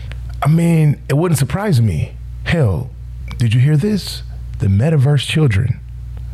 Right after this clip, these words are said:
That's right, metaverse children to replace real kids by twenty fifty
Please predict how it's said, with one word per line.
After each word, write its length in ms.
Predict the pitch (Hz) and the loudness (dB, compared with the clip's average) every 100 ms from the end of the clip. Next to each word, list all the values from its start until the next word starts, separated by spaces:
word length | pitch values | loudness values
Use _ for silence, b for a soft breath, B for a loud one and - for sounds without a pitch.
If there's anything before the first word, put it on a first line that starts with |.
| B B | B B
That's 220 | - 165 127 | -2 0 2
right, 260 | 101 98 B B B | 2 0 B B B
metaverse 540 | - 151 185 165 165 - | 0 2 2 2 2 0
children 540 | - 170 107 101 101 | 0 2 4 4 2
to 160 | - 123 | 2 2
replace 800 | 110 139 151 - 143 110 - - B B | 2 2 0 0 2 0 -2 -10 B B
real 280 | 104 120 143 | 0 2 2
kids 380 | - 127 113 113 | 2 2 2 2
by 220 | 120 107 | 0 0
twenty 240 | 101 131 120 | 0 2 2
fifty 540 | - 107 - - | 0 -4 -4 -14